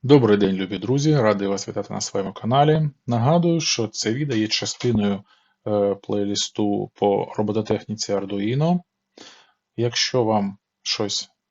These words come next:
подобається, підписуйтесь, ставте лайки, щось коментуйте. Сьогодні буде дев'ятнадцятий урок, і ми навчимось за допомогою нашого фоторезистора, тобто надаючи більше і менше світла,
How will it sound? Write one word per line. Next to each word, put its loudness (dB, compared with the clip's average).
подобається, -4
підписуйтесь, -6
ставте -4
лайки, -2
щось -6
коментуйте. 0
Сьогодні 2
буде -2
дев'ятнадцятий -4
урок, 4
і -4
ми 0
навчимось -2
за 0
допомогою -2
нашого -2
фоторезистора, 0
тобто -6
надаючи 0
більше 0
і 0
менше 0
світла, -2